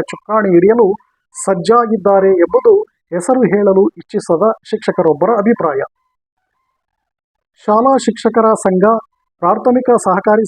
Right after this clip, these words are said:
ಸಂಘ ಸೇರಿದಂತೆ ತಮ್ಮ ಅನುಕೂಲದ ಸನ್ನಿವೇಶದಲ್ಲಿ ಮಾತ್ರ ಶಿಕ್ಷಕರನ್ನ ನೆನಪು ಮಾಡಿಕೊಳ್ಳುವ, ಈಗ ತಾನೇ ಜನ್ಮ ತಾಳಿರುವಂತ ಕೆಲ ಪ್ರತಿಸ್ಪರ್ಧಿ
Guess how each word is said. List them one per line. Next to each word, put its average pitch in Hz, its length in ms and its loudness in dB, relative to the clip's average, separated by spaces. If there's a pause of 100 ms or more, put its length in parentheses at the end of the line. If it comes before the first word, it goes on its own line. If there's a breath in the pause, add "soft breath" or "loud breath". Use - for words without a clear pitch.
ಸಂಘ 196 140 0 (120)
ಸೇರಿದಂತೆ 196 440 2 (540)
ತಮ್ಮ 208 200 0 (320)
ಅನುಕೂಲದ 247 500 2 (120)
ಸನ್ನಿವೇಶದಲ್ಲಿ 202 720 2 (120)
ಮಾತ್ರ 233 260 -2 (1080)
ಶಿಕ್ಷಕರನ್ನ 220 600 0 (140)
ನೆನಪು 240 300 2 (120)
ಮಾಡಿಕೊಳ್ಳುವ, 185 540 2 (760)
ಈಗ 277 100 2 (120)
ತಾನೇ 226 220 2 (200)
ಜನ್ಮ 226 200 2 (160)
ತಾಳಿರುವಂತ 190 580 0 (480)
ಕೆಲ 208 160 0 (160)
ಪ್ರತಿಸ್ಪರ್ಧಿ 208 680 -2